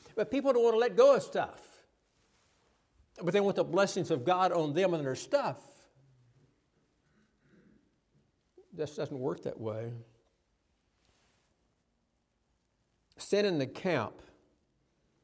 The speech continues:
of Israel always cause problems. And you can find that throughout the Old Testament. One person, two persons,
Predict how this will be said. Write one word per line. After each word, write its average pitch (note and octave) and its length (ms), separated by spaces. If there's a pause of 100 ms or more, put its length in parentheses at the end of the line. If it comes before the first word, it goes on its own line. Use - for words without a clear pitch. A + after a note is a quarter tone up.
(640)
of A#2 160
Israel G#2+ 640 (300)
always C#3 320
cause C#3 300
problems. A2+ 560 (480)
And B2 160
you A#2+ 60
can A#2+ 140
find D3 340
that A#2 180
throughout B2+ 420
the B2 120
Old A#2+ 200
Testament. - 720 (1700)
One C#3 280
person, C#3 500
two C3 160
persons, B2+ 680